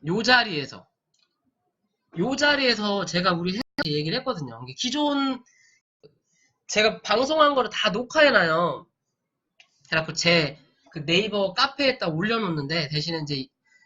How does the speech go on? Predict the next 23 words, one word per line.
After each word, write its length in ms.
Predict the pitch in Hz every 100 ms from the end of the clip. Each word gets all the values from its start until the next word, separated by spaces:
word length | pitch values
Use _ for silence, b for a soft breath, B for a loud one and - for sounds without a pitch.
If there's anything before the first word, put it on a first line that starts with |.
| b -
리딩방 480 | 214 269 269 254
회원들만 480 | 262 294 285 254 208
볼 140 | 175 175
수 100 | 175
있는 340 | 175 208 208
건데 480 | 165 131 160 151 - _ _ B B B B
이 180 | 226 277
월봉상에 760 | 196 208 277 320 302 262 226
이게 200 | 196 214
항상 540 | 254 311 392 349 311 226
여기서 300 | 214 240 240
처맞고 340 | - 320 320
처맞고 380 | 269 294 302 302
이천 320 | 208 208 262
원 100 | 247
넘어가 300 | 202 208 240
본 140 | 233 226
적도 240 | 214 170
없고 340 | 180 - 214 B B B 170
무겁기도 500 | 180 277 277 220 208
오질나게 640 | 165 190 240 277 254 208
무겁고 420 | 175 220 233 220
해서 380 | 240 277 277